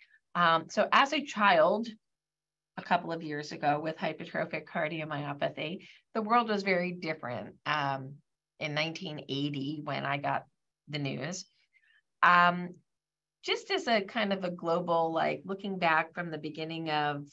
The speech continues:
you know, the modern era of H C M, maybe through the eighties and nineties, have we, have we moved the needle enough with children? Do we need to do more? Do we need to be more aggressive in our research?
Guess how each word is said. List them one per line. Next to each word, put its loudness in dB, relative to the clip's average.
you -12
know, -8
the -8
modern 0
era 0
of -4
H -6
C -8
M, -4
maybe -6
through -10
the -8
eighties -6
and -8
nineties, -4
have 2
we, 2
have 4
we -4
moved -4
the -4
needle -2
enough -2
with -8
children? -2
Do -4
we -2
need -2
to -8
do -2
more? 2
Do -6
we -2
need -4
to -10
be -4
more -4
aggressive 0
in -2
our 0
research? -2